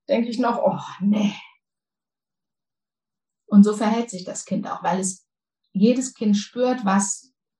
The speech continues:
die Pädagogin, der Pädagoge über es denkt. Und dann darf ich mal gucken, was denke ich wirklich. Und natürlich sind manche Kinder herausfordernd. Und das darf man sich, glaube ich, auch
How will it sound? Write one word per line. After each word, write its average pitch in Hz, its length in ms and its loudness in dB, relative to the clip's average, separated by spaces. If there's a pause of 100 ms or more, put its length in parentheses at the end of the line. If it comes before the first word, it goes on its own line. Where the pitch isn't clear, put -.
(720)
die 196 120 0
Pädagogin, 202 640 6
der 196 80 2
Pädagoge 190 560 0
über 185 180 -8
es 202 180 -6
denkt. - 520 -10 (2000)
Und 190 120 4
dann 190 140 2
darf 196 200 4
ich 202 100 6
mal 202 160 6
gucken, - 240 -4
was 180 200 -6
denke 180 180 -2
ich - 180 -14
wirklich. 190 420 0
Und 220 100 8
natürlich 277 480 4
sind 214 160 2
manche 214 300 4
Kinder 196 340 -2
herausfordernd. - 1200 -6 (1400)
Und 214 140 2
das 220 180 2
darf 240 280 0 (240)
man 226 180 -8
sich, - 180 -12
glaube 226 220 0
ich, 202 120 -4
auch - 300 -4